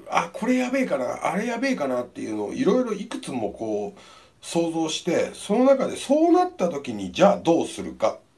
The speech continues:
自分はどう動くのか、何を発言するのかっていうことをシミュレーションするんですよね、頭の中で。で、そのシミュレーションして、事前にシミュレーションして、そ-、それを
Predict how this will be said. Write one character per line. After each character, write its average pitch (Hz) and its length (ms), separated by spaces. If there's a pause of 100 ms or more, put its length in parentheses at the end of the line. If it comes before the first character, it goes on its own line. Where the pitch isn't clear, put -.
(100)
自 113 160
分 175 220
は 170 100
ど 180 140
う 107 260
動 113 100
く - 120
の 80 80
か、 - 260
何 156 320
を - 80
発 92 240
言 92 180
す 92 140
る 90 60
の - 100
か - 140
っ - 40
て - 180
い 208 120
う 214 60
こ 233 100
と 233 120
を 135 360 (1080)
シ - 280
ミ 330 100
ュ 370 40
レ 392 100
ー 381 40
シ 359 120
ョ 339 60
ン 320 40
す 339 60
る 311 100
ん - 40
で - 40
す - 60
よ - 60
ね、 - 80
頭 92 240
の 87 40
中 90 180
で。 - 180 (1200)
で、 247 420
そ 170 160
の 190 240
シ - 180
ミ 233 120
ュ - 20
レ 254 120
ー 254 40
シ 262 100
ョ 254 60
ン 247 60
し - 120
て、 - 380 (280)
事 151 200
前 240 160
に 240 160
シ - 140
ミ 220 120
ュ 226 40
レ 233 100
ー 220 60
シ 240 120
ョ 220 60
ン 214 40
し 190 80
て、 208 100
そ-、 - 140 (100)
そ - 180
れ 220 100
を 240 360